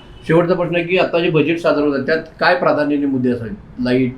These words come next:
पाणी आणि कचरा हे तीन तर मुद्दे आहेत. कुठली प्राधान्यानं मा-, नगरपालिकेनं, प्रशासनानं अग्रक्रम द्यावा?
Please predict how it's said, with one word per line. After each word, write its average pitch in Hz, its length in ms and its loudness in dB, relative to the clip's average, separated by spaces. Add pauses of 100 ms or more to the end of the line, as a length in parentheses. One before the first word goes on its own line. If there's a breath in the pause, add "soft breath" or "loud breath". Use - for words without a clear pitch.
पाणी 117 240 0
आणि 120 140 4
कचरा 117 320 -2
हे 117 100 2
तीन 139 360 2
तर 139 60 2
मुद्दे 120 280 4
आहेत. 104 120 -4
कुठली 143 340 -2
प्राधान्यानं 123 800 2
मा-, 117 380 -2
नगरपालिकेनं, 120 600 0
प्रशासनानं 123 800 0
अग्रक्रम 120 420 -4
द्यावा? - 240 -8